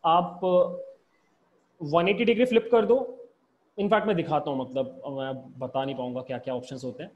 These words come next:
एक बार देखो क्या क्या options होते हैं। So हम create कर रहे हैं एक variable image flip बोल के।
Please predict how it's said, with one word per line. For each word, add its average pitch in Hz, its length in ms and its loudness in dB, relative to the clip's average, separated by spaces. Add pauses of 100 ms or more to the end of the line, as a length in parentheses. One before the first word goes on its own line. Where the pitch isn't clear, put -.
एक 147 80 -4
बार 147 120 -4
देखो 127 260 -8 (180)
क्या 147 120 -2
क्या 147 140 -4
options 139 300 -6
होते 151 180 -10
हैं। - 140 -16 (300)
So 175 120 -4
हम 180 160 -2
create 190 280 -2
कर 196 120 2
रहे 202 100 -2
हैं 196 60 -4
एक 170 60 -4
variable 151 500 0 (120)
image 175 280 -2
flip 180 500 -4
बोल 127 180 -4
के। 127 140 -14